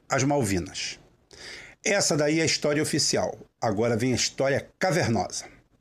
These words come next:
Vem, vou começar pela teoria da conspiração, depois eu dou a cronologia do, do negócio.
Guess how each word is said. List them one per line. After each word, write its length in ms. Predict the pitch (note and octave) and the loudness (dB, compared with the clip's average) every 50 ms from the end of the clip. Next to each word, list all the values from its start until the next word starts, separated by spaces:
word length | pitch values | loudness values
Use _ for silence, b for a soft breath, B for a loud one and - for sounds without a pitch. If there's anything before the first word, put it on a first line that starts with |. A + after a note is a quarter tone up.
| _ B B B B B B B B B B - | _ B B B B B B B B B B -8
Vem, 360 | G#2 F2+ A2+ A#2 A#2 A#2 - | -2 0 2 2 2 0 -2
vou 240 | - - C#3 E3 F#3 | -4 -2 -2 0 0
começar 300 | - F#3 F#3+ - - F3+ | 2 2 2 2 2 2
pela 180 | C#3 F3+ D#3+ D#3 | 2 2 0 0
teoria 320 | D3+ D#3 D3 C#3 D3+ E3 | 0 2 0 2 2 0
da 80 | D#3+ D3+ | 0 0
conspiração, 640 | - D3 C3+ - - D#3 C#3+ C3+ A#2 - - F#2 F#2 | 0 0 -2 0 0 0 0 0 0 0 -2 -2 -2
depois 320 | G2 A2+ - - C#3+ B2 | -2 -2 -2 0 0 2
eu 100 | C#3 C3 | 2 0
dou 140 | A#2 C3+ B2+ | 2 0 0
a 60 | A2 | 0
cronologia 760 | - - B2 A#2+ B2+ B2+ A#2+ A#2 A2+ F#2+ F2 F#2 G#2+ G#2+ G#2 | 0 0 0 2 2 2 2 2 2 2 2 2 2 2 2
do, 360 | F#2+ G#2 G2+ F#2+ F#2 F2+ G2 | 2 2 2 2 2 0 0
do 460 | - G#2 G2+ G#2 G2+ G2 F#2+ F#2+ F#2+ F#2 | -2 0 0 2 2 2 0 0 -2 -4
negócio. 540 | F#2+ F#2+ G2 F2+ E2+ F2+ - - - - - | -4 -6 -4 -4 -4 -6 -6 -6 -6 -8 -8